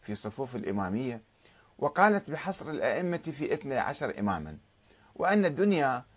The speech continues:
ستنتهي مع نهاية الثاني عشر، واستعارت حديثاً ضعيفاً من أحاديث الأحا-، الآحاد المغمورة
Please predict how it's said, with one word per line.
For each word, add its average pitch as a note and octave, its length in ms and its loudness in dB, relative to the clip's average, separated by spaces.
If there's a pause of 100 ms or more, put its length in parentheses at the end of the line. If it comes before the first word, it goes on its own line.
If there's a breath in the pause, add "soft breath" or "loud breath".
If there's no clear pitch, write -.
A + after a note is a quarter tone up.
(200 soft breath)
ستنتهي D#3+ 640 4
مع A#2+ 200 2
نهاية E3 440 0
الثاني A#2+ 360 0
عشر، D#2 340 -4 (1160 soft breath)
واستعارت C3+ 600 4
حديثاً C3 460 -4
ضعيفاً A2+ 600 -4 (160)
من G#2 160 -6
أحاديث A#2 540 -4
الأحا-، A2 600 -4
الآحاد G#2+ 760 4 (100)
المغمورة A2 720 0